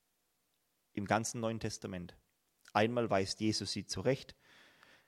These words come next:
aber wir lesen nie, dass sie irgendwas Schlechtes getan hätte. In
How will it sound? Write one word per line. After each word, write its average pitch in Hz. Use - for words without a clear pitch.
aber 101
wir 107
lesen 117
nie, 139
dass 120
sie -
irgendwas 147
Schlechtes -
getan 92
hätte. 87
In 92